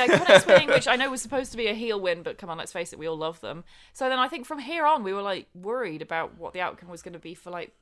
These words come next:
Speaker 1: m-, the main event and
Speaker 2: Yeah.
Speaker 1: other matches like that.
Speaker 2: Well, we got around the Rey Mysterio injury in the United States Championship match against the defending Samoa Joe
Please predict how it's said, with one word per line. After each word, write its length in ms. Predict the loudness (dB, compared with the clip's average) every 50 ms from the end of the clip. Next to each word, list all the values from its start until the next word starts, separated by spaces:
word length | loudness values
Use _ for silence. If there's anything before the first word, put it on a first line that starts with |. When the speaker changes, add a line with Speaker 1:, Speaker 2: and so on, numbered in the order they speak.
| _ -20
Speaker 1:
m-, 120 | -20 -20 -20 _ _
the 80 | -12
main 180 | -10 -10 -8 -8
event 400 | -6 -4 -4 -6 -6 -8 -14 -16
and 160 | -14 -8 -4
Speaker 2:
Yeah. 200 | -2 0 2 2
Speaker 1:
other 120 | 0 0 -2
matches 360 | -4 -6 -6 -8 -14 -14 -10
like 180 | -10 -8 -6 -4
that. 280 | -4 -2 -2 -4 -6 _ _ _ -20 -20 _ _ -2
Speaker 2:
Well, 240 | 0 2 2 2
we 80 | 0 2
got 180 | 4 6 6 6
around 360 | 6 4 2 2 -2 -4 -4
the 340 | -2 0 0 0 0 -2 -4 -2
Rey 200 | 0 0 0 0
Mysterio 680 | 0 -2 -6 -4 -2 0 0 2 2 2 2 2 0 -2
injury 480 | -4 -6 -6 -6 -4 -4 -4 -4 -4 -6
in 100 | -8 -10 -10
the 80 | -10
United 360 | -8 -8 -6 -4 -4 -4 -4 -4
States 240 | -6 -6 -6 -6 -6
Championship 560 | -4 -2 -2 -2 -2 -6 -8 -6 -6 -4 -2
match 320 | -2 -2 -2 -4 -6 -8 -10
against 560 | -8 -6 -6 -6 -6 -6 -8 -10 -10 -10 -10 -10
the 80 | -10
defending 480 | -8 -6 -4 -4 -4 -4 -6 -6 -6 -6
Samoa 460 | -6 -4 -4 -2 0 0 -2 -2 -4
Joe 440 | -4 0 0 2 2 2 0 -4 -6